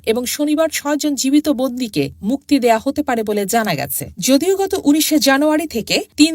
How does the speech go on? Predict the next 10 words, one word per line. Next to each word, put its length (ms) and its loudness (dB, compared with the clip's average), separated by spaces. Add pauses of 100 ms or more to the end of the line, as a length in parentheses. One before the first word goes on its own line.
ধাপে 300 -2
যুদ্ধবিরতি 600 -4
কার্যকর 480 -2
হয়েছে, 360 -2
তবে 220 0
গাজায় 460 0
এখনও 320 -4
প্রাণহানি 520 -4
অব্যাহত 480 0
রয়েছে। 360 -4